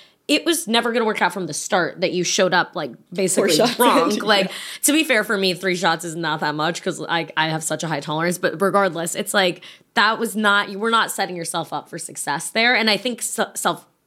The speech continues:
Speaker 1: like, I think I kinda wanted it to fail, honestly. And that was, like, a defense mechanism. I don't
Speaker 2: Mm.
Speaker 1: even know. But, yeah.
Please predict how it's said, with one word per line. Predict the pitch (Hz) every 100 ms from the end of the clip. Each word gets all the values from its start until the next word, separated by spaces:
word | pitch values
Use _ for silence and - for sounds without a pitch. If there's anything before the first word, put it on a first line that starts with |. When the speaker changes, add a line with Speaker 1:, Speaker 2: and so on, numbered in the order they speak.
| _
Speaker 1:
like, | 196 165 - _ _ _ - -
I |
think | 190 254
I | 240
kinda | - 220 196
wanted | 175 165 151
it | 143
to | 170
fail, | - 139
honestly. | 101 127 139 - 160
And | 156
that | 139
was, | 135 156
like, | 143
a |
defense | 156 151 127 135
mechanism. | 147 156 160 151 151
I | 156
don't | 139
Speaker 2:
Mm. | 185
Speaker 1:
even | 151
know. | 175 82 156 -
But, | 240 175 147 - _ _ _ _
yeah. | 202 196 143